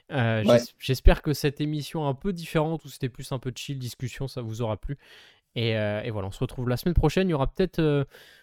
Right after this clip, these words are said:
Speaker 1: on essaiera peut-être de faire un tier list, euh, soit attaquant, soit milieu, soit défenseur. Voilà. Je pense que Corentin, s'il est pas la semaine prochaine, on fera pas les attaquants pour lui laisser la, le, le,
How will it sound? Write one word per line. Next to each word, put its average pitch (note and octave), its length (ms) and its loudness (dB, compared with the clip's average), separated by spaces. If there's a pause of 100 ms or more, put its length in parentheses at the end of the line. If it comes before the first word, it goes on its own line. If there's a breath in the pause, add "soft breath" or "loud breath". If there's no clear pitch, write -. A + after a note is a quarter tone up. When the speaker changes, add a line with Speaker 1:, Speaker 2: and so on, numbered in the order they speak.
(140)
Speaker 1:
on C3 60 -2
essaiera C#3+ 300 4
peut-être F#3+ 140 4
de F3 80 2
faire D#3 200 2
un D3 80 2
tier D#3 280 2
list, D#3+ 280 -2
euh, C3 120 2
soit D3+ 240 0
attaquant, C#3+ 340 -2
soit C#3 180 -4
milieu, C3 320 -2
soit B2+ 240 -4
défenseur. B2+ 500 -2
Voilà. A2+ 320 -4
Je - 60 -20
pense - 160 8
que C#3+ 80 -2
Corentin, C3 440 -4
s'il C3 180 -6
est A#2+ 60 -4
pas C3 140 -2
la C3 80 0
semaine C3 160 -10
prochaine, C3 360 -4
on G#2+ 80 -8
fera - 180 -4
pas D3 100 12
les D3 120 4
attaquants C3+ 380 0
pour A#2 160 4
lui G#2 140 -6
laisser B2 340 -2
la, A2+ 260 -2
le, - 260 -12
le, B2 220 -10